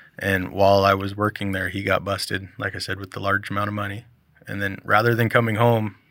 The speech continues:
and stopping, he doubled down and got, tried to get even bigger. And meanwhile, they were flying reconnaissance,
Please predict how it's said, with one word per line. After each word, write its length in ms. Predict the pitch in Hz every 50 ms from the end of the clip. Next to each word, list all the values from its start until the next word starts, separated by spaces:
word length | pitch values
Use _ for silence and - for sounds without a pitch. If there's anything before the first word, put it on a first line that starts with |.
| _ _ -
and 100 | 98 92
stopping, 560 | - - - 110 110 104 - 98 95 95 - _ _ _
he 100 | - -
doubled 300 | 110 107 107 101 107 98
down 280 | 98 95 92 92 107 - _ _ _ _ _ _ _ _ _ _ _ _ _ _ _ _ _ _ _ _
and 460 | - 104 95 95 - - - - 67 95
got, 260 | 101 95 98 95 - _ _ -
tried 180 | - 98 98
to 60 | 101
get 140 | 98 101 95
even 260 | 95 98 101 98 95
bigger. 340 | 95 104 98 92 95 123 - _ _ _ _ _ _ _ _ _ _ _ _ _ _ _ - - - - _ _ -
And 160 | - 101 98
meanwhile, 380 | 104 107 107 104 101 98 98 95
they 140 | 92 95 98
were 180 | 101 101 101
flying 340 | - - 104 101 98 101 95
reconnaissance, 840 | 92 90 - - 107 98 92 - - - 98 95 98 - - -